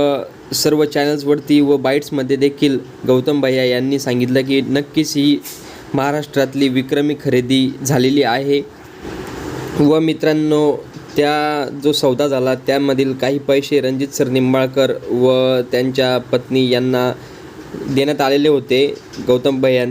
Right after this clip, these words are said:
त्यांच्या घरी गेले असता, परंतु काल रात्री रणजित सर निंबाळकर व काही त्यांचे मित्र कंपनी हे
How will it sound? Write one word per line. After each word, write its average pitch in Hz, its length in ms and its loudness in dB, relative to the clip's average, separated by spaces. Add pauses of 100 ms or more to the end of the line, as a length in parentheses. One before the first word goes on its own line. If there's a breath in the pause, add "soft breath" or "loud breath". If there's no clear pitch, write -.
त्यांच्या 127 480 0 (380)
घरी 131 200 2
गेले 127 260 0
असता, 135 460 0 (480)
परंतु 143 480 2 (1400)
काल 147 220 2
रात्री 147 500 2 (580)
रणजित 147 400 2
सर 151 100 0
निंबाळकर 139 600 2
व 135 180 2 (440)
काही 139 240 2
त्यांचे 131 420 2
मित्र 131 320 0
कंपनी 131 480 2
हे 135 360 2